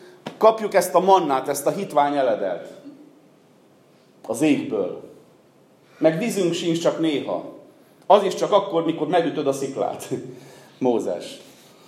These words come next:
És, ö, addig-addig ezek voltak a kis zúgolódások. És eljött egy nagy zúgolódás időpontja. Mózes negyedik könyve, tizenharmadik részében olvashatjátok, most nem fogom felolvasni, tizennegyedik rész,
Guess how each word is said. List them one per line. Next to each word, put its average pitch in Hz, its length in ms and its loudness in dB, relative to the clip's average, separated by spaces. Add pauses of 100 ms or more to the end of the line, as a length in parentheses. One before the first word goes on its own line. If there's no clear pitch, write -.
(800)
És, 131 440 2
ö, 131 240 8 (540)
addig-addig 165 920 4 (580)
ezek 180 240 4
voltak 185 280 2
a 175 60 -4
kis 214 180 -4
zúgolódások. 110 960 -2 (440)
És - 180 -2
eljött 214 380 6
egy 170 120 2
nagy 165 240 2
zúgolódás 113 800 -4
időpontja. 92 640 -10
Mózes 139 340 0
negyedik 120 420 -4
könyve, 135 720 -2
tizenharmadik 120 760 0
részében 110 500 -2
olvashatjátok, 107 800 -4
most 98 160 -10
nem 117 160 -2
fogom 98 240 -6
felolvasni, 117 580 -2
tizennegyedik 113 640 -2
rész, 98 340 -4